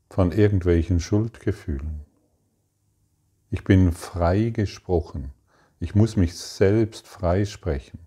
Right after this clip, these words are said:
im Üben dieses einen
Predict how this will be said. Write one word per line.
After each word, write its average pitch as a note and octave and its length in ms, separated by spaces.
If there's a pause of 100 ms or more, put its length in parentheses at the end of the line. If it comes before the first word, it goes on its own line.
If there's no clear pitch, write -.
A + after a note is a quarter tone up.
(960)
im F#2+ 160
Üben G2+ 720
dieses E2+ 680
einen F2+ 680